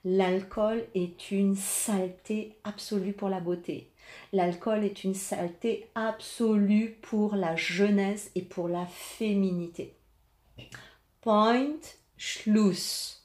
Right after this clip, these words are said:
Il n'y a plus rien à dire une fois qu'on a dit ça. Alors, je dis pas qu'il faut plus boire, je dis pas qu'il faut plus faire l'apéro, je dis qu'il faut limiter la casse et que vous avez assez bu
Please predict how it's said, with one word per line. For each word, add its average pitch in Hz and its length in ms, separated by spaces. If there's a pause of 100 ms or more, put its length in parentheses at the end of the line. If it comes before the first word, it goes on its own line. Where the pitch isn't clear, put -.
(120)
Il 190 40
n'y 175 40
a 180 40
plus 262 380
rien 220 320
à 202 80
dire 202 180
une 196 100
fois 185 160
qu'on 180 200
a 170 80
dit 165 160
ça. - 300 (520)
Alors, 170 240 (420)
je 208 160
dis 254 160
pas 262 140
qu'il 262 140
faut 226 160
plus 226 160
boire, 208 540
je 208 160
dis 208 200
pas 208 160
qu'il 208 140
faut 202 140
plus 202 160
faire 196 200
l'apéro, 185 480
je 175 200
dis 170 260
qu'il 180 180
faut 175 200
limiter 196 800
la 170 140
casse 170 520 (240)
et 185 100
que 165 60
vous 170 260
avez 160 400
assez 320 520
bu 175 600